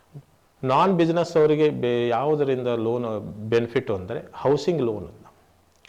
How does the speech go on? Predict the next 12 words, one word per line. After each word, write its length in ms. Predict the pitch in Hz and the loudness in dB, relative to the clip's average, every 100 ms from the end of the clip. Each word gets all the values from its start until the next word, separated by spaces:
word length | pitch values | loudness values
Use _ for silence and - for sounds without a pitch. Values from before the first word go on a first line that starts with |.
| _ - - _ _ | _ -20 -20 _ _
ಹೌಸಿಂಗ್ 520 | - 156 160 - 220 | 2 4 4 2 4
ಲೋನಿಗೆ 440 | 175 156 160 170 170 | 6 6 4 2 0
ನೀವು 500 | 147 143 143 - - | 0 -2 -4 -8 -10
ಅಪ್ಲೈ, 260 | 120 - 120 | -8 -2 -2
ಅದು 320 | - 123 139 | -2 -2 -2
ಪರ್ಚೇಸಿಗಾರ 640 | 139 131 - 143 143 143 | 0 0 2 2 2 2
ಇರ್ಬೋದು 460 | 143 135 135 139 175 | 2 0 -2 -4 -6
ಅಥವಾ 460 | - - 131 170 156 | -12 -10 -4 0 2
repairs 420 | 127 135 139 139 | 2 2 2 0
and 140 | 135 | -4
maintenance-ಗಾರ 800 | 127 110 107 107 104 - 104 90 | -2 -4 -6 -8 -8 -10 -12 -12
ಇರ್ಬೋದು. 440 | 85 85 90 - | -12 -14 -18 -20